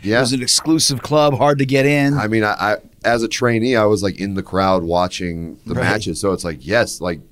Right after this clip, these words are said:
Speaker 1: and I talked to Sammy. He's like, "Go." And it, it, so that was cool. I basically landed in Ohio, was there for two hours, <laughs> got back on a plane and flew back to
Speaker 2: For
Speaker 1: L A.
Speaker 2: the show that night or the next night?
Speaker 1: Yeah. And,
Speaker 2: Wow.
Speaker 1: and it was just like, "All right, so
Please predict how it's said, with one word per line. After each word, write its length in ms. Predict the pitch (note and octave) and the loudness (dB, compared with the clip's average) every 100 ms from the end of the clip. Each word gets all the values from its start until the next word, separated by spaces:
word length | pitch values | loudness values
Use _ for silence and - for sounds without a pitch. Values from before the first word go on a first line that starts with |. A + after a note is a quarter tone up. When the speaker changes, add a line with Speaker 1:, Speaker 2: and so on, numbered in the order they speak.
| _ _ | _ _
Speaker 1:
and 120 | F#2 | -4
I 140 | F2+ E2+ | -2 -4
talked 360 | - G#2+ F#2+ | -4 -4 -4
to 60 | F#2+ | -6
Sammy. 340 | - F2 F2+ | -6 -4 -4
He's 140 | F#2 D#2 | -6 -6
like, 140 | D#2 - _ _ _ _ _ | -10 -12 _ _ _ _ _
"Go." 320 | D#2 A2+ A#2 - _ - - | -2 0 0 -4 _ -18 -4
And 200 | G#2+ G2+ | -2 0
it, 160 | G2 | -2
it, 140 | G2+ G2+ | -2 -2
so 140 | G#2+ | 0
that 160 | G#2+ A#2+ | 2 2
was 160 | A2+ | -2
cool. 340 | - G#2+ A2 A#2 _ _ _ - | -2 0 0 -2 _ _ _ -2
I 160 | F#2+ F2 - | -2 -2 -4
basically 400 | - A#2+ - B2+ | 0 0 0 -2
landed 440 | A2 F#2+ A2 B2+ B2 | -2 0 0 0 0
in 140 | A#2+ | 0
Ohio, 480 | A2 G2+ G2+ A#2 B2+ _ _ _ _ _ _ _ - | 0 0 0 -2 -6 _ _ _ _ _ _ _ -6
was 180 | G2+ G2 | -2 2
there 180 | A2+ A#2 | 2 2
for 80 | |
two 240 | A2+ B2 A2 | -2 0 2
hours, 380 | G#2 A#2+ B2 G#2+ | 2 2 2 -2
<laughs> 120 | - | -6
got 120 | C#3 | -4
back 260 | B2+ A#2+ C3+ | -2 -2 0
on 80 | C3+ | -4
a 60 | |
plane 260 | A#2 A2+ B2+ | -2 0 0
and 60 | A#2 | 0
flew 140 | A#2 | -4
back 240 | A2+ A2 G#2 | 0 -2 2
to 60 | |
Speaker 2:
For 40 | A2 | 2
Speaker 1:
L 160 | G#2+ A#2 | 4 4
A. 40 | |
Speaker 2:
the 60 | G#2 | 2
show 220 | F3+ E3+ | 2 4
that 280 | E3 E3+ D#3 | 4 2 0
night 340 | D3+ F#3 A#3 | 0 2 2
or 80 | E3 | 0
the 100 | C#3+ | 2
next 260 | D3 D#3 D#3+ | 0 0 0
night? 300 | E3 A3 - | 0 0 0
Speaker 1:
Yeah. 320 | B2 C3+ G2 E2 | 2 4 2 -2
And, 80 | - | 0
Speaker 2:
Wow. 200 | A2+ C3 A#2 | 2 2 2
Speaker 1:
and 100 | A#2 | 4
it 60 | |
was 140 | A2+ A2 | 2 0
just 140 | G#2+ | 2
like, 180 | G#2+ F#2 | 2 4
"All 80 | G2+ | 4
right, 220 | A#2 A2 | 4 4
so 340 | - G#2+ G#2 | 2 2 2